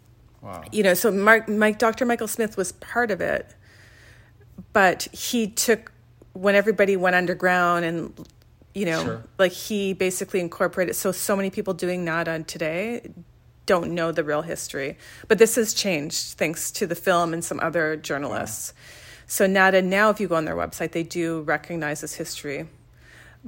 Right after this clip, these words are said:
Speaker 2: But, um, I guess that that was just, that was my hope, you know, to do this, uh, t-, to, to just, like,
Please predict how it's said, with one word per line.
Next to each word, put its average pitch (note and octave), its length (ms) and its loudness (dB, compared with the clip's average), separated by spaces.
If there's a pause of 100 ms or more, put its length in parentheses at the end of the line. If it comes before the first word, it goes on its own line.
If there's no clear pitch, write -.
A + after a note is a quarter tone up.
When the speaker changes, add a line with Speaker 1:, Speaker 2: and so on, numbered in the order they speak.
(100)
Speaker 2:
But, E3+ 280 4 (200)
um, D#3+ 600 -4 (420)
I A3 80 4
guess B3 220 4
that E4+ 140 4
that B3 180 6
was A3 180 0
just, - 320 -6
that G#3 160 6
was G3+ 180 0
my F#3 300 0 (600)
hope, G#3 340 0 (100)
you G#3+ 120 0
know, G#3 280 0
to G#3 100 -8
do F#3+ 160 0
this, G3 420 0
uh, E3+ 300 2
t-, - 120 -6 (640)
to, F#3 420 2
to G#3 200 -2
just, F3+ 300 -2
like, E3+ 320 -2